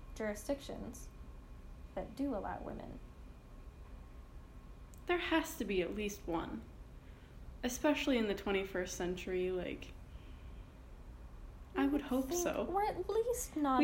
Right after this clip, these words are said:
Speaker 1: non-binary
Speaker 2: it would
Speaker 1: people.
Speaker 2: evolve a little bit.
Speaker 1: Yeah.
Speaker 2: That was another question I had. It says only men can be in it, but what about people who are gender fluid, non-binary, gender queer? It's like,
Speaker 1: They're
Speaker 2: wait,
Speaker 1: not a
Speaker 2: ca-,
Speaker 1: woman.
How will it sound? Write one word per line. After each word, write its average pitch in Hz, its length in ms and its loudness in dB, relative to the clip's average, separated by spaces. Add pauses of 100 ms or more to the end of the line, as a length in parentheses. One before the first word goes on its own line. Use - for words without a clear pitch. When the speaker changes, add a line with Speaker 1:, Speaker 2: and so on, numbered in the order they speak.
Speaker 1:
non-binary 339 460 8
Speaker 2:
it 254 80 6
would 262 80 6
Speaker 1:
people. 226 200 8
Speaker 2:
evolve 269 280 8
a 277 40 10
little 180 300 4
bit. - 260 0
Speaker 1:
Yeah. - 240 2 (600)
Speaker 2:
That 370 220 12
was 339 120 6
another 349 280 12
question 294 400 6
I 208 100 6
had. 220 240 4
It 233 140 2
says 311 240 6 (100)
only 277 320 12
men 247 320 8
can 240 180 6
be 185 160 4
in 170 80 4
it, 220 200 4
but 208 120 4
what 254 160 10
about 233 420 8 (300)
people 240 280 6
who 240 120 8
are 196 100 6
gender 208 340 4
fluid, 202 540 6
non-binary, 190 840 4
gender 190 320 4
queer? 196 340 4
It's 202 200 0
like, 226 300 0
Speaker 1:
They're 240 140 8
Speaker 2:
wait, 254 120 8
Speaker 1:
not 208 220 4
a 202 40 8
Speaker 2:
ca-, 202 60 4
Speaker 1:
woman. 233 140 8